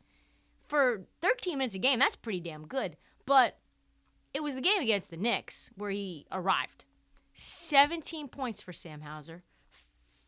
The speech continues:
five for eight from three.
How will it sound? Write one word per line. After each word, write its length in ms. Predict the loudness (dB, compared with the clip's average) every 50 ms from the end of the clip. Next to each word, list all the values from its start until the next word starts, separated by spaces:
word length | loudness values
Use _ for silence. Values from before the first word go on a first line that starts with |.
| _ _ _ -20 _ _ _ _ _ _ _
five 540 | -20 -4 2 4 6 8 8 6 4 2 -2
for 220 | -6 -8 -8 -8 -6
eight 340 | -8 -8 -8 -10 -12 -16 -20 _
from 180 | -12 -10 -10 -8
three. 320 | -8 -8 -8 -8 -8 -12